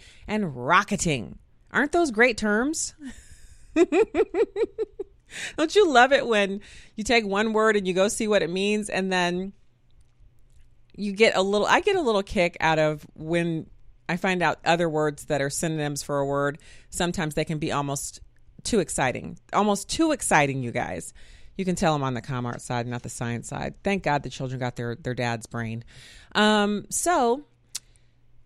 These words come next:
why is the fact that polar bears are burgeoning inconvenient? Well, polar bears are cute for,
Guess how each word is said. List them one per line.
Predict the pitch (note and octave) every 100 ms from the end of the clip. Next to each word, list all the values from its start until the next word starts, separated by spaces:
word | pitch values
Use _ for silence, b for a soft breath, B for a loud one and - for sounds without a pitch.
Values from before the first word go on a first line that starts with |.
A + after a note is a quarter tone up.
| - - - - - - - - - B B B B B B B -
why | G#3 A#3 C#4+
is | F#4+ F#4
the | -
fact | A#3+ G#3+ G3 G3 -
that | F#3+ E3
polar | - G3 G3+ F#3+
bears | F#3 F3 E3+ -
are | E3
burgeoning | D#3 F3 F3 D#3+ D#3+ C#3+ C#3 C#3 -
inconvenient? | E3+ F3+ F#3 D#3 C#3 C3+ B2+ C3+ - - - _ _ - - - - b b b
Well, | A3 G#3 A3
polar | A3+ C4 D4 D4+
bears | G#3 F3 E3+ G3+ - - - b b b - -
are | F#3+ F#3 F3+ - -
cute | - F3 F3 - - - - - - - - - _ - - - - - -
for, | G#3 F#3 E3+